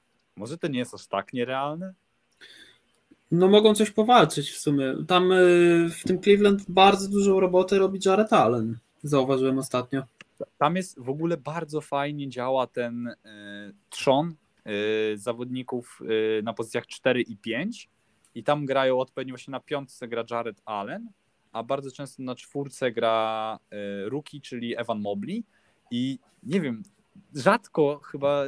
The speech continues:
Speaker 1: nie pamiętam za bardzo takiej sytuacji, żeby zawodnicy na pozycjach cztery i pięć tak dobrze się spisywali i stanowili tak naprawdę o sile zespołu.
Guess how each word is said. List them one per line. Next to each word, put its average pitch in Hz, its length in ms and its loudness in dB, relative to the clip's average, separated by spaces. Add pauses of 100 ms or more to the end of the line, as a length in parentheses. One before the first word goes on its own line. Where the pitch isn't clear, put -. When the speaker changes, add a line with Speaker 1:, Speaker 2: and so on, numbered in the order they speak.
Speaker 1:
nie 151 120 -6
pamiętam 196 500 -2
za 151 100 -8
bardzo 147 300 2
takiej 143 260 -8
sytuacji, 131 480 -6
żeby 123 180 -16
zawodnicy 131 440 -10
na 127 80 -8
pozycjach 123 360 -10
cztery 170 300 -4
i 147 140 -10
pięć 113 360 -10
tak 117 180 -8
dobrze 123 280 -6
się 131 120 -12
spisywali 123 680 -6
i 117 40 -12
stanowili 123 520 -8
tak - 160 -10
naprawdę 120 360 -4
o 110 80 -6
sile 113 240 -8
zespołu. 90 440 -10